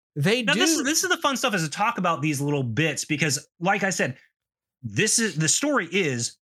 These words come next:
Speaker 2: one and two put together. There's, there's no if, and, or buts about it. The, it ends.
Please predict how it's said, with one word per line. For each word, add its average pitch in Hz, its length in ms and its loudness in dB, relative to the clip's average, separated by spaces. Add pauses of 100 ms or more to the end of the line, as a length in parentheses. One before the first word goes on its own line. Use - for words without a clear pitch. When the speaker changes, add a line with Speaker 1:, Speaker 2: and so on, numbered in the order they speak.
Speaker 2:
one 147 280 0
and 147 120 0
two 143 120 0
put 135 140 -2
together. 95 420 -4 (140)
There's, 143 320 -2
there's 143 220 -2
no 165 380 0
if, 156 200 -4
and, 151 140 0
or 131 80 0
buts 131 220 -2
about 131 280 0
it. 139 200 -4 (260)
The, 139 200 -2
it 139 140 -4
ends. 143 560 -2